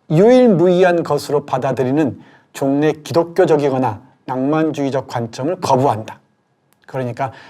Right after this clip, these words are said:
"당신은 나의 운명이야. 내가 당신을 만나는 것은 정말 하늘의 뜻이었어." 이런 건 다 헛소리란 얘기입니다.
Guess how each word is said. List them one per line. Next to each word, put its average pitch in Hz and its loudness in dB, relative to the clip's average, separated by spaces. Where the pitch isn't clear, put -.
"당신은 131 -4
나의 127 -4
운명이야. 131 -2
내가 135 -6
당신을 131 -4
만나는 131 -4
것은 131 -6
정말 151 -2
하늘의 156 -2
뜻이었어." - -2
이런 143 0
건 156 -2
다 143 -2
헛소리란 170 0
얘기입니다. - -12